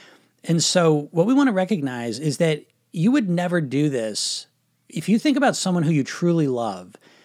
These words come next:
if they were struggling with their weight and they were working to change it, and they made a mistake, and they came to you and told you about it, you would respond to them completely different,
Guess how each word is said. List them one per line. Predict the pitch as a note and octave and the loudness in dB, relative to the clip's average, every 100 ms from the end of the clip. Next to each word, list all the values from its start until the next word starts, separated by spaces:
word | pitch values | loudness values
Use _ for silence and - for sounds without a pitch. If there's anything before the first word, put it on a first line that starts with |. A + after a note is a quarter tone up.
| _ _ | _ _
if | F#3+ - | -6 -2
they | F3+ | 0
were | B3+ | 0
struggling | - G#3+ F#3+ F#3+ | -2 -4 -2 -2
with | F3 D3 | -2 -2
their | C3 | -2
weight | B2 C3 B2 | 0 -2 -2
and | A#2+ | -4
they | A#2 | -2
were | A#2 | -2
working | A#2 B2+ D3 A#2 | -2 -2 -4 -6
to | |
change | - C3+ B2+ B2 G2+ | -6 -8 -6 -6 -6
it, | F2+ - _ _ _ - | -10 -16 _ _ _ -6
and | C#3 C#3 | -2 0
they | |
made | C#3+ D3+ | 2 0
a | |
mistake, | C3+ - - B2 G#2 - - _ _ _ | -2 -4 -4 -6 -8 -14 -20 _ _ _
and | - C#3+ | -6 -4
they | C#3+ | -2
came | D#3 D#3 | -2 0
to | |
you | D3+ | 0
and | B2 | -2
told | - F#3 E3+ | -4 -4 -2
you | A#2+ | -4
about | G#2+ G#2 | -6 -10
it, | G2+ - _ _ _ _ | -12 -14 _ _ _ _
you | - D#3 C4+ | -4 0 2
would | D4 | 2
respond | F3+ D#3+ - D#3+ | -2 -4 -4 -2
to | D3+ | -2
them | C#3 | -2
completely | C3+ B2+ D3+ C#3 A#2+ | -4 -6 -4 -2 -2
different, | A2+ E2+ D#2+ | -4 -8 -14